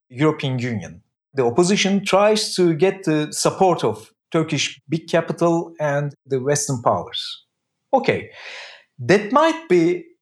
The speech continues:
the key for a success in normal or a more stabilized period.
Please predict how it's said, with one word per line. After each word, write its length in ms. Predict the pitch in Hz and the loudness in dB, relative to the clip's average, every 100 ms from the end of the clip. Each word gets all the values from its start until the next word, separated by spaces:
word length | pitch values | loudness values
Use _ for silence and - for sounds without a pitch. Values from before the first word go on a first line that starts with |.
| - | -6
the 200 | 147 160 | -4 -2
key 560 | - 254 175 104 107 _ | 0 2 2 0 -10 _
for 180 | 156 147 | 0 2
a 100 | 143 | 2
success 800 | - 143 - - 139 - - - _ _ | 0 0 0 2 0 0 -6 -10 _ _
in 200 | 170 156 | -2 0
normal 420 | 160 208 190 180 - _ | 2 2 2 -2 -6 _
or 240 | 156 147 | -4 0
a 160 | 156 156 - | 2 0 -2
more 200 | 160 160 | -2 0
stabilized 920 | - - 165 151 139 123 117 - - - - | 2 2 4 4 4 2 -2 -8 -12 -16 -4
period. 420 | 151 120 98 85 | -2 -2 -4 -12